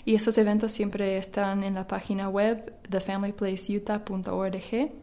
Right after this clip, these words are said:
y también en Facebook y Instagram como The Family Place Utah. En cuanto a recibir los servicios que proveemos, todos son muy bienvenidos.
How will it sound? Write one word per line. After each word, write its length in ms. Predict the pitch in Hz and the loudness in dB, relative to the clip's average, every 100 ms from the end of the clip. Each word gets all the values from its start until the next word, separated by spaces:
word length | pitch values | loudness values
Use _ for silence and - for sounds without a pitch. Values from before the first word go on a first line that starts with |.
| - | -2
y 220 | 226 220 214 | 4 6 8
también 320 | 196 202 233 | 8 8 8
en 120 | 208 | 8
Facebook 460 | 220 254 254 254 247 | 8 6 8 4 4
y 40 | |
Instagram 600 | 202 208 214 214 214 208 | 4 4 4 4 4 2
como 280 | 208 220 185 | 2 0 0
The 80 | 190 | -2
Family 380 | 185 185 185 190 | 0 0 0 0
Place 360 | 190 180 - | -2 -2 0
Utah. 380 | 190 185 - 208 - - - - | -2 -2 -4 -4 -8 -18 -18 -4
En 140 | - 196 | 0 4
cuanto 640 | 208 208 233 233 226 220 - | 8 8 8 8 8 4 4
a 120 | 196 | 4
recibir 480 | 190 190 196 202 233 | 4 2 6 8 8
los 140 | 240 | 8
servicios 480 | 233 214 220 247 - | 4 4 2 0 2
que 120 | 214 | 2
proveemos, 840 | 214 196 190 226 262 294 302 - - | 6 6 8 8 10 8 6 2 6
todos 260 | 240 262 | 8 8
son 120 | 262 | 8
muy 120 | 233 226 | 8 8
bienvenidos. 640 | 214 190 180 101 - | 8 6 2 0 -2